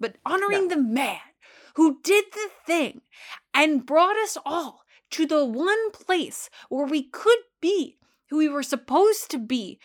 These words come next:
Speaker 1: who we were destined to be, who we are, and who we will probably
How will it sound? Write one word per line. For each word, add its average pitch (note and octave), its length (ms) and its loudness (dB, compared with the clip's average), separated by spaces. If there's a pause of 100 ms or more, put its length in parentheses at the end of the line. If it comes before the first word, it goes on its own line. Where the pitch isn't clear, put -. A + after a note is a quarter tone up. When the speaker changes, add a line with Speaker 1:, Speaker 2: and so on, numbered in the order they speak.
(160)
Speaker 1:
who D4 100 -2
we D#4+ 100 6
were D4 140 -4
destined D4+ 560 -2
to B3+ 140 -6
be, G3+ 340 -8 (300)
who E4+ 280 4
we E4 280 0
are, A3+ 420 0 (340)
and A3+ 200 -2
who D#4 360 4
we E4 160 6
will D4 220 4
probably A#3+ 800 -2